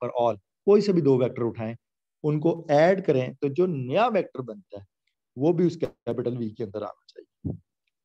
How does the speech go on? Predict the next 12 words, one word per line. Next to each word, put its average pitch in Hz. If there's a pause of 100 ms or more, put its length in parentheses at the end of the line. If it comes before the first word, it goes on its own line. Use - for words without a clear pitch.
(120)
ठीक 135
है। - (1300)
और 120 (420)
additive 165
identity 147
भी 160
उस 139
vector 117
के 110
अंदर 101
आना 95 (140)
चाहिए। -